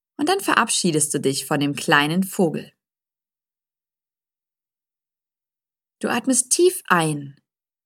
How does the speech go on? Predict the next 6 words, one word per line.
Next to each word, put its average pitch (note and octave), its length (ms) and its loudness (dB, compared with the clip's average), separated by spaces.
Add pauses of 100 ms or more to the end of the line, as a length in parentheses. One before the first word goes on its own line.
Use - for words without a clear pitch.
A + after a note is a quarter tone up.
(380)
und G#3+ 220 2
aus. - 680 -2 (4000)
Und F#4 120 -8
du C#4 60 0
fühlst G3 340 2
dich - 380 -2